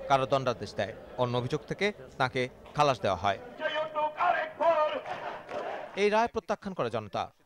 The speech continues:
মানবতা বিরোধী অপরাধীদের সর্বোচ্চ শাস্তি মৃত্যুদণ্ডের দাবিতে শুরু হয় আন্দোলন, গড়ে ওঠে গণজাগরণ মঞ্চ।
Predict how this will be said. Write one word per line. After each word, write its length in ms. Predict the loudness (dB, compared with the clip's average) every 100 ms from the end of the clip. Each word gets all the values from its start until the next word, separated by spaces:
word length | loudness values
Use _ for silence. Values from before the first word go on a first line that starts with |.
| -2
মানবতা 360 | 0 2 0 -2
বিরোধী 240 | -2 -2
অপরাধীদের 540 | 0 0 0 -2 -2 -4 _
সর্বোচ্চ 420 | 2 4 4 -2
শাস্তি 300 | -4 -8 -4
মৃত্যুদণ্ডের 540 | -4 -2 2 2 2 2
দাবিতে 400 | 2 2 0 -2 _ -6
শুরু 220 | 2 4
হয় 180 | 6 6
আন্দোলন, 440 | 6 4 4 4 2 _ 0
গড়ে 180 | 6 8
ওঠে 300 | 8 6 -2 -4 -6
গণজাগরণ 580 | 0 2 6 4 4 -2
মঞ্চ। 300 | -2 -4 -2